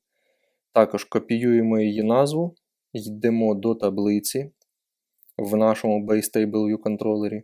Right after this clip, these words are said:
знаходимо, е, клітинку, нашу cell, та також міня-, е, змінюємо назву. Тепер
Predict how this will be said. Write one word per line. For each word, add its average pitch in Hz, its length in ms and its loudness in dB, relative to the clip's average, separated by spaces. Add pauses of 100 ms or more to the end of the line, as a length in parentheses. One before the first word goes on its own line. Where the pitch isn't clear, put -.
(360)
знаходимо, 107 840 0 (260)
е, 101 340 0 (180)
клітинку, 113 760 0 (840)
нашу 110 300 0
cell, 143 460 2 (400)
та 113 100 -4
також 123 580 0
міня-, 113 500 0
е, 113 380 0
змінюємо 120 760 0 (640)
назву. 98 580 2 (600)
Тепер 165 460 2